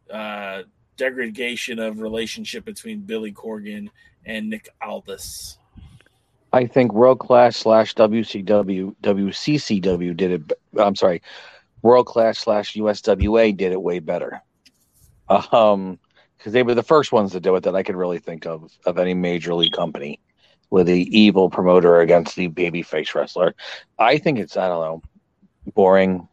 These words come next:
Speaker 2: retread. I'm not paying to see Billy Corgan looking like something out of, uh, looking like Jack Skellington without the paint. Um, I, I,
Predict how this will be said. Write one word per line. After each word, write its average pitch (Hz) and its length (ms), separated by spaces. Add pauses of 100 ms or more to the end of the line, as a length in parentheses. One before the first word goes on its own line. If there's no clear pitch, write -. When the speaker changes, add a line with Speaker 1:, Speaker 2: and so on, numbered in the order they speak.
(160)
Speaker 2:
retread. 87 680 (680)
I'm 104 200
not 110 220
paying 101 380
to 101 120
see 95 280
Billy 90 320
Corgan 92 540 (720)
looking 92 260
like 92 280
something 92 540
out 90 300
of, 87 540 (600)
uh, 92 200
looking 95 180
like 101 140
Jack 92 220
Skellington 95 420
without 87 280
the 80 80
paint. 95 320 (1300)
Um, 98 640 (1200)
I, 123 60
I, 113 400